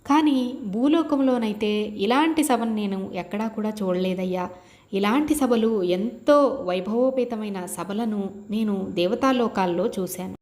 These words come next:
ఇంద్రసభ చూశాను, కుబేర సభ చూశాను, చతుర్ముఖ బ్రహ్మగారి సభ చూశాను,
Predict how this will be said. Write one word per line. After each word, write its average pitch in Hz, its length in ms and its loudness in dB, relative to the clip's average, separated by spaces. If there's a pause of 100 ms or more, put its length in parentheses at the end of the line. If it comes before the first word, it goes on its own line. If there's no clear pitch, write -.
ఇంద్రసభ 196 460 2
చూశాను, 247 540 2 (200)
కుబేర 208 340 4
సభ 269 200 2
చూశాను, 262 580 2 (180)
చతుర్ముఖ 294 380 2
బ్రహ్మగారి 240 580 2
సభ 208 200 -2
చూశాను, 190 600 -4